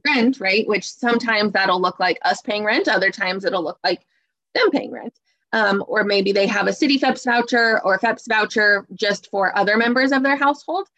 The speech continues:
Um, so for folks who aren't aware, if you have a family that maybe has a parent who is undocumented or does not have legal immigration status,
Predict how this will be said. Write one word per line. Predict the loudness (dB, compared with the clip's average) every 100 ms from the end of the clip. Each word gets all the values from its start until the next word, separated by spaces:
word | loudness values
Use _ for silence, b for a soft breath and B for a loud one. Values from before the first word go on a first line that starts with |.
| _ _
Um, | 0 2 0 -2 -10 _ _ _ _
so | -2
for | 0 0
folks | -2 -2
who | 0
aren't | 2 2
aware, | 2 2 2 0 _ _ _
if | -4 -2
you | -4 0 4 4 4 2 -4 _ _ _ _ _ _ _ _ _ _
have | -6 0 2 2
a | 0
family | 0 0 2 2 0
that | 0 -2
maybe | -2 -2 -2
has | 0 2 0 -2 -8 b _ _
a | -4
parent | -4 -2 0 2 0 0
who | 2 2
is | 0 -2
undocumented | -2 0 0 0 -2 0 0 0
or | -2
does | -4 -6
not | -2 -2
have | -2 -6
legal | -4 -4
immigration | -4 -6 -10 -8 -6
status, | -4 0 0 -2